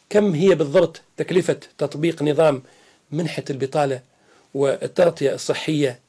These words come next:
المجانية للتوانسة المحرومين منها. الورقة الرابعة،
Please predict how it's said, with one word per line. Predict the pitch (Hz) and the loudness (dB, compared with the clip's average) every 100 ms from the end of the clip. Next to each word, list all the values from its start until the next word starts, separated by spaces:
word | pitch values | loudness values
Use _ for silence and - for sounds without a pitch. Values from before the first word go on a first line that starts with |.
| _ _ _ _ _ _ _ _ 165 | _ _ _ _ _ _ _ _ -4
المجانية | 180 170 165 151 156 160 143 | -2 2 0 2 0 0 -2
للتوانسة | - 147 - 160 151 - 147 - | -4 -8 -4 -2 -2 -2 -6 -4
المحرومين | 139 135 - 139 165 139 - _ _ - | -6 -4 -4 -2 0 -2 -4 _ _ -20
منها. | 151 139 139 147 214 277 _ _ _ _ - - - - | -14 -4 0 2 0 -4 _ _ _ _ -20 -20 -14 -4
الورقة | 170 208 - 160 | 2 4 2 -2
الرابعة، | 160 185 151 156 143 | 0 0 2 2 0